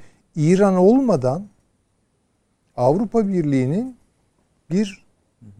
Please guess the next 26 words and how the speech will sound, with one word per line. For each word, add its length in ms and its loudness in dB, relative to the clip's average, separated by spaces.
atak 380 -4
yapması 500 -8
ve 140 -8
bu 120 -10
topa 280 4
girmesi 600 -6
çok 200 -12
zor. 120 -20
E, 100 -4
başından 560 -2
beri 380 -2
aslında 460 -4
niye 320 -2
İran'ı 420 2
bunlar 380 0
kolluyordu? 600 0
Fransa'sıyla, 1000 -6
bilmem 320 -8
Almanya'sıyla, 880 -6
Amerika 460 -10
en 120 -6
fazla 380 -4
abanırken 560 -10
oraya. 360 -8
Yani 200 -18
oradaki 680 -6